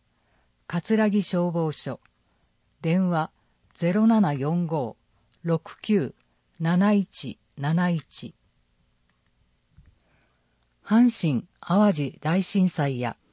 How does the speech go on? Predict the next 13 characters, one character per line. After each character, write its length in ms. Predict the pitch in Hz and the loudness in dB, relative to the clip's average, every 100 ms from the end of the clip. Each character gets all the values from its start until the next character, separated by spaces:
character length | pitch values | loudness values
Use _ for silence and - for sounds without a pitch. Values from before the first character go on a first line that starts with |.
| _ _ _ | _ _ _
東 460 | - 165 208 202 208 | -8 0 0 2 4
日 140 | 202 | 4
本 260 | 180 180 139 | 4 0 0
大 200 | 139 175 | 0 -2
震 280 | - 170 170 | -2 -2 -2
災 260 | 151 131 | -4 -6
で 140 | 123 117 | -6 -6
は、 180 | 110 - _ _ _ _ _ | -8 -12 _ _ _ _ _
出 260 | - 170 - | -8 -8 -4
火 160 | 214 214 | 0 2
原 120 | 226 | 4
因 340 | 226 202 147 | 6 4 2
が 200 | 117 113 | -2 -6